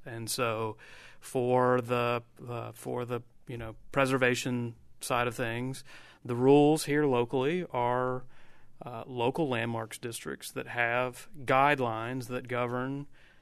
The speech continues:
um, the various elements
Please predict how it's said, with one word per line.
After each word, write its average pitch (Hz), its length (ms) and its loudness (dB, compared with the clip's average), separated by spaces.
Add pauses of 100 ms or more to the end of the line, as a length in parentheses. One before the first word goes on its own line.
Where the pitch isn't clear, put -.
(180)
um, 123 640 -8
the 120 560 -6
various 123 460 -2
elements 135 640 0